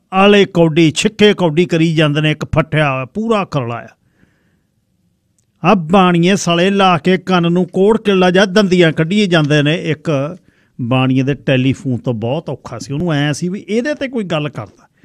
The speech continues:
ਉਹਨੂੰ ਰੰਜ ਸੀ ਬਹੁਤ। "ਇਉਂ ਕਰੀਏ,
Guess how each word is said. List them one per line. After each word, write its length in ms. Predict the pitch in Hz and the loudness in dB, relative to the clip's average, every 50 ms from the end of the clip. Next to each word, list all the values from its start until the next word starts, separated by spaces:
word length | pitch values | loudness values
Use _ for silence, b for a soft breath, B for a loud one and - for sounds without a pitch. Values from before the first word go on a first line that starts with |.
| _ _ _ _ | _ _ _ _
ਉਹਨੂੰ 240 | - 175 214 226 185 160 | -2 0 2 2 2 4
ਰੰਜ 280 | 156 156 147 139 143 | 4 4 4 4 2
ਸੀ 240 | 156 - - 180 165 | 0 0 -2 -2 -4
ਬਹੁਤ। 320 | 123 110 107 - - _ _ _ _ _ _ _ _ _ _ _ _ _ _ _ _ _ _ _ | -4 -6 -10 -14 -18 _ _ _ _ _ _ _ _ _ _ _ _ _ _ _ _ _ _ _
"ਇਉਂ 280 | 143 143 151 160 175 170 | 2 4 4 6 6 6
ਕਰੀਏ, 640 | 180 175 170 160 160 185 202 214 226 226 190 135 | 6 4 4 4 4 4 6 4 4 2 -2 -8